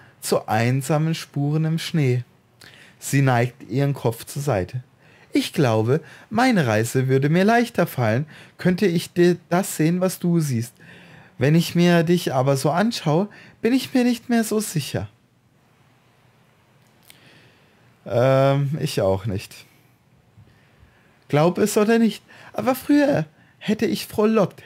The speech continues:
hätte ich gewusst, dass man mich für eine Reise auswählen würde,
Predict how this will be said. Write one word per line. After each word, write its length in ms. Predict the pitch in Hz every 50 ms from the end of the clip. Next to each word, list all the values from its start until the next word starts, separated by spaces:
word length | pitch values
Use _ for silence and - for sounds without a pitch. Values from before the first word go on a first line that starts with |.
| -
hätte 160 | - 160 170
ich 160 | 190 180 - -
gewusst, 540 | - 196 180 180 180 180 180 170 - - - - - - - - -
dass 240 | 143 151 151 - -
man 420 | 160 160 156 151 151 131 - -
mich 320 | 117 143 160 170 170 -
für 220 | - - - 185 170
eine 320 | 165 185 190 208 202 196
Reise 420 | 214 214 214 208 190 - - - 117
auswählen 600 | 113 117 127 127 - - 131 135 139 147 151 151
würde, 320 | 160 156 160 160 180 180